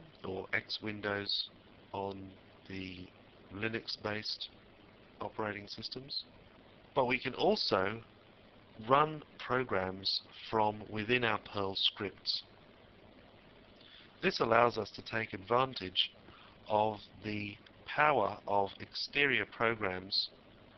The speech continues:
and actually use our Perl script as a go-between to run the programs, to feed them information, and to take information back from them. For instance,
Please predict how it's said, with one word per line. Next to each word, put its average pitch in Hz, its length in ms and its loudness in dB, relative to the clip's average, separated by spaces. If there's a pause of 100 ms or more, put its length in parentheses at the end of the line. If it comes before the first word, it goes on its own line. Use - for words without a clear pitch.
(380)
and 110 120 0
actually 113 340 0
use 127 440 0
our 95 100 -6 (120)
Perl 135 220 4
script - 600 0 (720)
as 101 520 2 (500)
a 95 60 -6
go-between 104 720 2 (520)
to 98 320 -4
run 131 200 6
the 127 60 -2
programs, 104 840 0 (540)
to - 100 -8 (140)
feed 123 260 2
them 107 260 -2 (200)
information, 101 720 -2 (460)
and 120 140 2
to 117 80 -10
take 110 380 -2
information 98 680 -6
back 110 200 4 (100)
from 98 140 -14
them. 90 120 -12 (2250)
For 123 140 4
instance, 120 560 -6